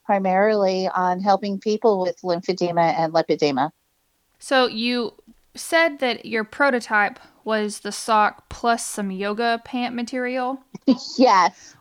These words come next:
Speaker 2: What is the sock made of now? What are the materials used in the sock?
Speaker 1: Well, we had, uh, the sock part of an Xpandasox is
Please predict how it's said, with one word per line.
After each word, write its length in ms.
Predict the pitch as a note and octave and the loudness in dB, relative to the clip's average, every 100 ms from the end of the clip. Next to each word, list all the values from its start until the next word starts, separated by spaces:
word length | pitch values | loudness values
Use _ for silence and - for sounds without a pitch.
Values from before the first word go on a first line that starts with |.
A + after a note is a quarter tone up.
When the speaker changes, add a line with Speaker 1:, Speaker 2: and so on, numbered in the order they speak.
| - | -4
Speaker 2:
What 220 | B3+ E4+ | 0 2
is 180 | F#4+ - | 0 -2
the 180 | D4 | -4
sock 380 | C#4 - A#3+ A#3+ | -2 0 0 0
made 200 | A#3+ A3 | -4 -2
of 140 | G3+ G3 | -4 -4
now? 360 | G3+ G3 F3 | -4 -2 -2
What 120 | F#3+ | -4
are 60 | A3+ | -4
the 80 | A3+ | -4
materials 680 | G#3+ G#3 G#3 G3+ G3 G3 G3+ | -6 -4 -4 -2 -4 -6 -8
used 220 | F#3+ G3+ | -10 -10
in 100 | F3+ | -12
the 80 | F3 | -10
sock? 460 | - - - _ _ _ - | -8 -8 -10 _ _ _ 4
Speaker 1:
Well, 200 | C4 A#3 | 4 6
we 180 | C#4 | 6
had, 480 | E4 D#4+ C4+ B3+ B3 - | 6 4 4 2 2 2
uh, 240 | G#3 F#3+ F#3 _ _ - | 2 0 -2 _ _ -8
the 80 | A#3 | -4
sock 420 | - A3 A#3+ - _ | 2 4 2 -2 _
part 320 | A#3+ G#3 G3 | -2 0 -2
of 380 | - F#3 F3+ F3 F#3+ | -2 -2 -2 -4 -8
an 80 | |
Xpandasox 800 | G3 - G3 F3 F#3 F#3+ F3+ F#3+ - | -14 -10 -6 -6 -4 -2 2 0 -2
is 560 | G#3 G3 F#3 F#3+ G3 - | -4 -2 -2 -4 -8 -14